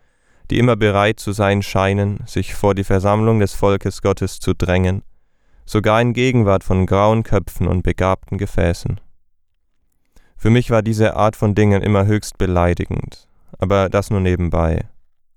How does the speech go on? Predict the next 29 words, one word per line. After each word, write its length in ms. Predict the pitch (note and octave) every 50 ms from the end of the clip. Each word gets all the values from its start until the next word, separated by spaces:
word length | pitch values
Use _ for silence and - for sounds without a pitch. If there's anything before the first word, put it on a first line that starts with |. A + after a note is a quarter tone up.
| _ _ _ _ _ _ _ _ _ _ _ _ _ _ _ _ _ _ _ _ _ _ - - - -
Ich 100 | G#2 A2
war 140 | A2+ A#2
noch 140 | A#2+ B2 A#2+
nicht 260 | C3 C3 C3+ - -
lange 240 | A#2+ A#2+ B2+ B2+ B2+
vor 220 | B2 C3 A#2 - -
Ort, 400 | F#2+ G2 F#2 F2+ - - - -
als 220 | - F#2+ F#2 -
es 120 | F#2+ F#2
schmerzlich 640 | - - - G#2 G#2+ G#2+ A2 - - - A2 A2 -
offensichtlich 720 | - A2+ A2 A#2 A2 G#2 G#2+ G2+ - - - F#2 F2+ - -
wurde, 360 | F2+ F2+ F2 E2 E2+ D#2+ - -
dass 200 | - - - -
der 120 | F#2+ F#2+
Feind 420 | - - - G2 G2+ G#2 G#2 -
eine 220 | - G2 F#2+ F2 -
tödliche 540 | - - A2 A2+ A#2 - A2 G#2+ - - -
Anstrengung 760 | - G#2 G#2+ A2+ - - - - - F#2+ F#2+ G2 G2 G2 - -
unternahm, 640 | G2+ G2 F2 - F2 F2 F2+ F#2 F#2+ G2 G#2 - - - - _ _ _ _ _ _ - -
um 140 | - G#2 G2+
das 220 | G2 G2 - -
Zeugnis 520 | - - - A2 A2+ A#2 A#2 - A#2 G#2+ -
von 260 | - G#2 F#2+ F#2+ F#2
Brüdern 420 | - G2 G#2+ A2+ A2 A2 G#2+ G#2
ganz 300 | F#2+ - G#2 G#2+ G#2 -
und 160 | G#2 G2 F#2 -
gar 200 | F#2+ F#2 F#2+ F#2+
zu 140 | - -
unterdrücken. 800 | - - F#2 F#2+ - - F#2+ - - - - - - - - -